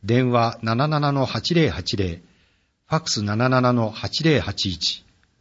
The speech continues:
六日、二十日、いずれも金曜日。時間、十三時から十六時。場所、明石名総合福祉センター、アイリス。電話、六二の二四二九。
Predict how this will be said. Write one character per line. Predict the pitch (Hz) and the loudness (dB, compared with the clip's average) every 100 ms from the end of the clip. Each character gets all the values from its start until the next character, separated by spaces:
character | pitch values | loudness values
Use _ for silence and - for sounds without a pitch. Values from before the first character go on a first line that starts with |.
| _ _ _ _ _ _ _ _ _ _ - | _ _ _ _ _ _ _ _ _ _ -6
六 | 113 135 | 0 2
日、 | 147 - 131 123 120 | 2 0 2 2 0
二 | - - 113 | -4 -4 -4
十 | - | -4
日、 | 139 123 120 | 0 0 -2
い | 113 | -2
ず | 110 | 0
れ | 147 | 2
も | 151 131 | 0 -2
金 | - 147 | 0 2
曜 | 143 104 | 4 4
日。 | 78 80 - - - _ _ _ _ | 0 -8 -12 -20 -20 _ _ _ _
時 | - 110 | -2 0
間、 | 147 135 131 117 | 2 2 2 -2
十 | 107 156 | 0 2
三 | 165 175 151 | 2 2 2
時 | 110 | -2
か | - 92 | -4 -4
ら | 92 | -2
十 | 98 139 | 0 2
六 | 131 - 113 | 0 0 -2
時。 | 80 76 - - - - _ _ _ _ _ _ | -4 -8 -14 -16 -18 -20 _ _ _ _ _ _
場 | 110 | -2
所、 | 107 139 123 120 | 0 2 0 -2
明 | - 104 175 | -6 0 0
石 | - | 0
名 | 120 101 | -2 -2
総 | - 147 | 0 2
合 | 151 151 | 2 0
福 | - 151 | 0 0
祉 | |
セ | - - 123 | 0 0 0
ン | 90 | -2
タ | - 80 78 | -6 -6 -6
ー、 | - | 0
ア | 143 | 0
イ | 98 | 0
リ | |
ス。 | 85 - - _ _ _ _ _ _ _ _ _ - | -4 -10 -14 _ _ _ _ _ _ _ _ _ 2
電 | 131 135 | 4 4
話、 | 131 123 | 2 2
六 | 117 117 165 | 0 0 2
二 | 165 | 2
の | 151 | 2
二 | 143 156 | 2 2
四 | 165 127 | 2 2
二 | 98 104 | 0 -2
九。 | - | -4